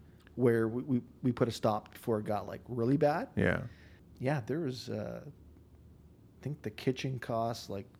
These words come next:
Speaker 1: came in at sixty grand. She marked it up as a hundred twenty thousand dollar kitchen. She had, she had some of her own subs that were, that were, that were rolling in there. Manny, yeah, criminal, eh?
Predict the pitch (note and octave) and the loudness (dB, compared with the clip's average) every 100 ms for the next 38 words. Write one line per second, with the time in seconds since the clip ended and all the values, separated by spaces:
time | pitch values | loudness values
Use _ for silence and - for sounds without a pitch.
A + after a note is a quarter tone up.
0 | - A#2 A2 A2+ G#2 - B2+ - A2 G#2 | -8 -6 -4 -4 -8 -8 -10 -10 -10 -8
1 | G2+ A2+ A#2+ - G#2 G#2 A2+ A2 G#2 - | -8 -8 -10 -10 -10 -10 -10 -10 -10 -10
2 | G2+ - A2 A2+ A2+ A2 A2 G#2 A#2 A2 | -14 -10 -10 -10 -10 -10 -8 -8 -8 -10
3 | A#2+ A#2 - - - D#3 - - - - | -10 -10 -12 -12 -12 -14 -14 -20 -8 2
4 | D#3 F#3 F3+ B2 - E3+ F3+ F3 E3 D3+ | 4 6 2 0 -2 2 2 2 0 2
5 | B2+ B2 B2+ B2 - G#2+ B2+ C3+ A#2+ G#2+ | 4 4 2 0 0 0 0 -2 0 0
6 | G#2 G#2 B2+ G#2+ G2+ G2+ A#2+ A2 A2 A#2 | 0 -4 -2 -4 -4 -4 -2 0 0 2
7 | A#2 G#2+ G2+ A#2 C#3 A#3 - - - C3 | 2 0 -4 -2 -2 -2 -10 -20 -2 4
8 | E3 B2+ G#2+ B2+ - C#3 B2+ G#2+ A#2+ | 4 4 2 2 4 4 4 0 -2